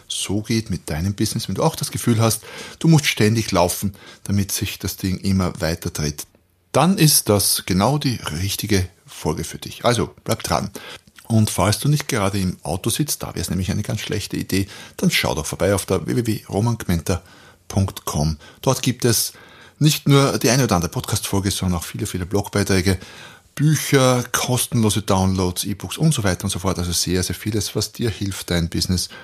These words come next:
noch erfolgreicher zu betreiben. Aber zurück zur heutigen Folge. Aufbauen statt abarbeiten. Ja, wir sind sehr, sehr viel im Abarbeitemodus. Warum?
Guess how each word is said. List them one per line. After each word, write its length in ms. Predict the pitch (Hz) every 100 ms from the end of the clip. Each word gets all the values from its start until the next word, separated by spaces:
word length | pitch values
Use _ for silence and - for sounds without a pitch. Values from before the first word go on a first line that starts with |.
| -
noch 340 | 90 82 - -
erfolgreicher 720 | - - 67 58 64 - 76 - - -
zu 100 | -
betreiben. 380 | 110 85 - -
Aber 300 | 117 127 117
zurück 420 | - 95 131 - -
zur 160 | -
heutigen 260 | 76 73 98
Folge. 320 | - 71 - -
Aufbauen 460 | 120 - - - -
statt 380 | - 87 - - - - -
abarbeiten. 480 | 87 82 - - 71
Ja, 220 | 95 180
wir 60 | -
sind 320 | - 135 - - - - - - _ -
sehr, 480 | - 123 135 143 139
sehr 340 | - - 107 -
viel 380 | - - 101
im 160 | 104 -
Abarbeitemodus. 1200 | 95 - - 90 80 - 80 78 - - - -
Warum? 520 | - 92 110 160 175